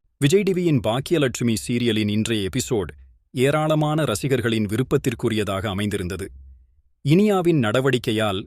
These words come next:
அவரை டிஸ்மிஸ் செய்ய கல்லூரி நிர்வாகம் முடிவெடுக்கிறது. மறுநாள் காலை தன்னுடைய பெற்றோருடன் வந்து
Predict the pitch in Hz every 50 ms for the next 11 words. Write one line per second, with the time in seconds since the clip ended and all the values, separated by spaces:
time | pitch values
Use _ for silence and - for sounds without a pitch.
0 | - - _ - 123 117 120 117 110 104 127 139 - - 180 156 - - 131 113
1 | 104 110 104 98 - 113 110 113 151 156 156 143 120 104 101 107 113 110 123 110
2 | 98 90 107 110 123 113 107 113 117 110 101 95 82 - 101 92 87 92 92 -
3 | - - - - - - - _ _ _ _ _ _ _ _ - 131 123 147 180
4 | 185 180 170 170 156 - 131 120 123 127 131 135 131 - 123 117 117 107 110 107
5 | 101 - - 117 - - 185 175 156 156 147 147 151 135 113 113 117 117 123